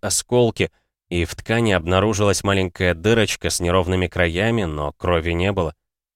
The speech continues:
С облегчением он вспомнил про латунную плашку с отцовского надгробия, которую носил у сердца в скапулярии. «У тебя рука в крови», —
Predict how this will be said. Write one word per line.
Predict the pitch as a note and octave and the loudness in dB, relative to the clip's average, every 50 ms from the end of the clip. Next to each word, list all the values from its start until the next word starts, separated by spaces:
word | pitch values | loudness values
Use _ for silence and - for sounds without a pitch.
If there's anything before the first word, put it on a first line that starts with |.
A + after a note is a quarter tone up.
| _ _ | _ _
С | - | -4
облегчением | G2 F2 G2 F#2+ - - C3+ C3 C3 B2 A#2 A2+ A2 | -2 -2 0 -2 0 0 0 2 4 4 4 4 4
он | G#2+ G#2 | 2 2
вспомнил | G2 - - - B2+ A#2+ A#2+ A#2+ A2+ A2 | 0 -2 -2 0 0 2 2 2 2 2
про | - - G#2 G#2 | 2 2 2 4
латунную | G2+ G#2 G2 - A2+ A2+ G#2+ G#2 G#2+ G#2 F#2+ | 4 4 2 2 0 0 2 2 2 0 0
плашку | - G2+ G#2 G#2+ G2+ - - F#2+ | 0 0 0 0 0 0 -2 -2
с | - - | -2 -2
отцовского | F#2 F2 - G#2 F#2+ - - - G#2 F#2 G2 | -2 0 0 -2 -2 -2 -2 -2 0 2 2
надгробия, | F#2+ F#2+ F#2 F2 E2+ G2 G#2+ A2 G2+ G#2+ G2+ G2 | 2 2 0 0 0 0 0 0 2 2 0 0
которую | F#2 - F2 - G2 F#2 F#2 F2+ F2+ | 0 0 0 0 2 2 2 2 2
носил | F2 F2 E2 - - F#2+ F2 | 0 0 -2 -2 -2 0 -2
у | E2+ | -2
сердца | - - - F2 E2 - - - E2 | -2 0 -2 -2 -2 -2 -4 -6 -6
в | - | -6
скапулярии. | - - E2+ - - F2 E2+ F2 E2 D2+ C#2 B1 G#1+ G#1 - _ _ _ _ _ _ _ _ _ _ _ _ _ _ _ _ _ _ _ _ _ _ _ | -6 -8 -6 -4 -4 -2 0 0 0 0 0 -2 -6 -12 -16 _ _ _ _ _ _ _ _ _ _ _ _ _ _ _ _ _ _ _ _ _ _ _
«У | - | -8
тебя | A#2 - A#2+ A2 A#2+ B2+ B2 B2 | -4 -4 -2 0 0 2 2 2
рука | C3 B2+ - D#3+ D3+ | 0 0 2 0 0
в | - | 0
крови», — | - - B2 A2+ G#2 G#2 G2+ - | 0 0 0 2 2 0 -2 -4